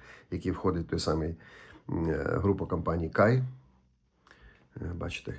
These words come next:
Kai U S A. Ось, це група компаній, куди входить і Kershaw, і Zero Tolerance. Е, і його відома лінійка там була, крім власних ножів,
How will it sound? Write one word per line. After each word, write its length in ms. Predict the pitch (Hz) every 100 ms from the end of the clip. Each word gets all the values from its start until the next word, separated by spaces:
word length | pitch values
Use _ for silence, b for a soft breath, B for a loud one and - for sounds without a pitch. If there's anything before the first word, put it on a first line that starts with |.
| -
Kai 320 | - 85 92 92 b b b
U 200 | - 82
S 200 | 82 -
A. 220 | - 139 - - _ _ B B B B -
Ось, 200 | 92 85
це 120 | 98
група 220 | 101 90
компаній, 360 | 90 107 175 131
куди 180 | 123 110
входить 300 | 104 92 87
і 140 | -
Kershaw, 220 | 104 -
і 20 | 85
Zero 240 | 85 85
Tolerance. 560 | - 73 76 80 - 87
Е, 160 | 85
і 200 | 85 113
його 260 | 104 101 120
відома 280 | 98 95 90
лінійка 360 | 90 123 123
там 180 | - 92
була, 380 | 90 90 85 87
крім 200 | - 92
власних 360 | 90 82 85 82
ножів, 360 | 80 80 -